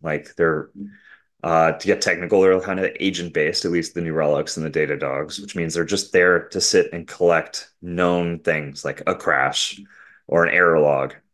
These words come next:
or maybe a trace, which is, like, a time span. But they're not helping you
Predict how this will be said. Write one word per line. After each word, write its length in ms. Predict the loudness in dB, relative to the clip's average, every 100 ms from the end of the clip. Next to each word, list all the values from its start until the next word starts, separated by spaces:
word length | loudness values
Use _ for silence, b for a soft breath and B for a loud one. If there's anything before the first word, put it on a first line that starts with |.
| _ -20 -4
or 180 | 0 2
maybe 400 | 0 -2 0 0
a 60 |
trace, 480 | 0 -2 -2 -2 -6
which 140 | -10 -6
is, 100 | -4
like, 160 | -2
a 40 | -4
time 280 | -4 -4
span. 640 | -4 -6 -4 -6 -6 -6 B B B
But 140 | -2 2
they're 100 | 4
not 300 | 4 0 -4 _ -6
helping 380 | -2 0 0 0
you 380 | 0 -2 -6